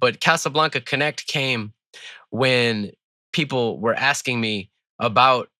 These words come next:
my virtual assistant and were asking me how I was able to get so much done and still be able to live the lifestyle that I live. Because, uh, I mean, I live, I live life.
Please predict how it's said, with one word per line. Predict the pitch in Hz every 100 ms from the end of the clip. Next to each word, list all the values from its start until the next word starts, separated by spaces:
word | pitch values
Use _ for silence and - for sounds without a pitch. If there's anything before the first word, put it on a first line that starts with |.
| _
my | 117 117
virtual | 113 110 107
assistant | 104 - 104 107 98
and | - 113
were |
asking | 120 127 - 123
me | 117
how | 110 143
I | 135
was | 113 107
able | 107 98
to | 98
get | 104
so | 98 104
much | 101 92
done | 98 104 104
and | 95
still | - 131
be | 120 117
able | 107
to | 101
live | 101 107
the | 98
lifestyle | 98 101 - 98 95
that | 95
I |
live. | 95 104 95 87 _
Because, | 104 110 113 98
uh, | 104 98 92 - _ _ _ _
I | 131
mean, | 139
I | 156
live, | 180 147 117 -
I | 185
live | 170 113
life. | 131 110 - -